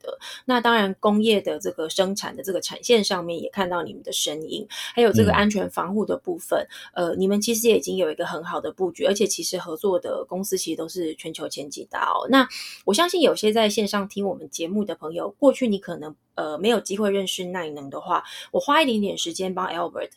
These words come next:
Speaker 1: 稍微转译一下，顺便测试看看我对你们理解是不是对的哦。如果等一下我的说明有错误的话，再请 Albert 帮我们更正，也跟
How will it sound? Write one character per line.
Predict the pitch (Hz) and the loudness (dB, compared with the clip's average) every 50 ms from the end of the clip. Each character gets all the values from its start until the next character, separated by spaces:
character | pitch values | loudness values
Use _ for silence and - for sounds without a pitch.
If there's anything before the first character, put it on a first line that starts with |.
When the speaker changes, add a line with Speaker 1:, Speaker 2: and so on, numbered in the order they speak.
| _ - - - - | _ -20 -20 -14 -8
Speaker 1:
稍 | - - 262 277 | 0 4 6 6
微 | 254 220 185 180 - _ _ _ | 8 6 6 2 0 _ _ _
转 | - 202 180 139 143 - | 2 2 4 2 2 -4
译 | - 254 233 208 185 | -2 -2 0 0 -2
一 | 170 | -2
下， | - - - 202 185 - - - - - - - | -2 -2 2 2 2 2 0 -6 -14 -20 -16 -6
顺 | - 302 294 277 | 0 2 4 6
便 | 269 285 254 226 | 6 4 4 4
测 | - - 269 247 | 4 4 4 4
试 | 233 - 247 233 | 4 2 0 0
看 | 226 233 220 220 | 0 0 2 2
看 | 214 214 | 2 2
我 | 180 - | 2 4
对 | - 208 190 | 4 2 2
你 | 170 160 | 0 -2
们 | 156 160 - | -6 -6 -6
理 | - - | -6 -6
解 | - 196 - | -4 -4 -2
是 | - - 175 | 0 0 0
不 | 165 170 | 0 -2
是 | - _ | -4 _
对 | - 196 - - - | -2 0 0 0 -2
的 | - - | -4 -6
哦。 | 113 123 | -4 0
如 | 185 233 240 | 2 2 4
果 | 294 262 214 | 4 4 4
等 | - 185 | 4 0
一 | 170 | -2
下 | 190 - 233 220 | 0 2 2 4
我 | 190 180 | 2 2
的 | - 180 | 0 -4
说 | 175 - - 208 214 | -6 -4 -2 -2 -2
明 | 202 190 175 | -2 -4 -6
有 | 165 160 156 | -6 -6 -6
错 | 156 - - 214 208 196 | -4 2 2 4 6 6
误 | 185 | 6
的 | 180 185 | 4 4
话， | 190 190 | 4 2
再 | 185 190 | 2 2
请 | 180 - - - | -2 -2 -4 -2
Albert | 185 175 180 175 - - | -2 -2 0 0 -2 -2
帮 | 175 170 | -2 -4
我 | 165 | -4
们 | 147 156 143 | -6 -10 -6
更 | - 170 165 175 175 | -6 -6 -6 -6 -6
正， | - 185 175 156 147 | -2 -2 -2 -2 -2
也 | 160 156 | -6 -6
跟 | - - 175 175 175 190 | -2 2 2 2 2 0